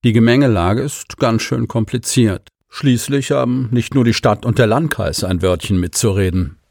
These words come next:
Denn auch Deich- und Naturschutzbelange gilt es bei diesem Außendeichgrundstück zu berücksichtigen. In einem Gespräch zum gegenwärtigen Stand bekräftigten die Otterndorfer Fraktionsspitzen von S P D,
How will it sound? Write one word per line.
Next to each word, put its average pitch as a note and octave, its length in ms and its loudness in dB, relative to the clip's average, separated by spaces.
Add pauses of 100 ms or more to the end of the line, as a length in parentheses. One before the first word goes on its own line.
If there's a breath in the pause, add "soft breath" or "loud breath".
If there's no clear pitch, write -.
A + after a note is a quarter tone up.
(520)
Denn G#2 160 2
auch G#2+ 180 0
Deich- B2 400 0
und - 120 -4
Naturschutzbelange A#2+ 1000 2 (260 loud breath)
gilt D#3 180 2
es D3+ 140 -4
bei A#2+ 120 2
diesem A#2+ 300 2
Außendeichgrundstück G#2 1120 -2
zu C3 120 0
berücksichtigen. A2+ 880 -2 (260 loud breath)
In B2 120 2
einem C3+ 180 4
Gespräch C#3 560 0
zum F2+ 160 -2
gegenwärtigen F#2+ 640 0
Stand A#2+ 440 0
bekräftigten - 720 -4
die F#2 120 -2
Otterndorfer G2+ 540 2
Fraktionsspitzen A2+ 960 -2
von G#2+ 120 0
S F#2+ 220 -2
P G#2+ 140 2
D, G#2+ 340 4